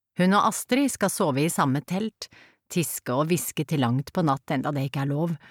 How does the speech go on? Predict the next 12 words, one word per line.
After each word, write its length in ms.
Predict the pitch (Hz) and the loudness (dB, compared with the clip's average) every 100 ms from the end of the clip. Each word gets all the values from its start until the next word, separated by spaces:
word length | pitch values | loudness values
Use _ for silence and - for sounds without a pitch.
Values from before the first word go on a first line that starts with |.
| - _ - | -20 _ -4
og 80 | 202 | 0
de 80 | 214 | 2
skal 140 | 233 226 | 0 0
koke 260 | 220 175 160 | 0 0 0
havregrøt 760 | 160 127 135 135 208 233 - | 0 0 -2 0 0 -2 -4
og 80 | 127 | -6
suppe 400 | - 175 - 175 | -2 -4 -4 -4
på 140 | 147 | -4
bål, 480 | 131 156 208 240 226 190 - | 0 0 2 0 -2 -6 -8
bade 540 | 131 160 143 123 185 | 0 2 2 0 -2
i 160 | 160 131 | 0 -2
Selbusjøen, 880 | - 131 135 151 - 151 156 214 | -2 -2 0 -2 0 0 2 0